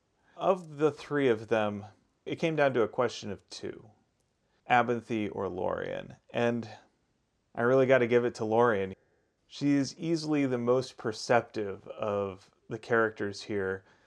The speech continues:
She's able to figure out that having different signs for each of the Chandrian explains how they can appear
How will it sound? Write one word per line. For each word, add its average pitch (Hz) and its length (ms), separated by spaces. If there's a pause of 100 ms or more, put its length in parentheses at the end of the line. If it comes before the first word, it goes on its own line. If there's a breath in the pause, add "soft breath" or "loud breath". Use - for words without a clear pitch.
(220 soft breath)
She's 120 560
able 147 320
to 147 200
figure 139 440
out 127 340
that 117 220
having 123 440
different 120 360
signs 117 240
for 113 120
each 110 160
of 107 80
the 104 100
Chandrian 110 680
explains 113 760 (100)
how 120 180
they 110 240
can 107 260
appear 113 680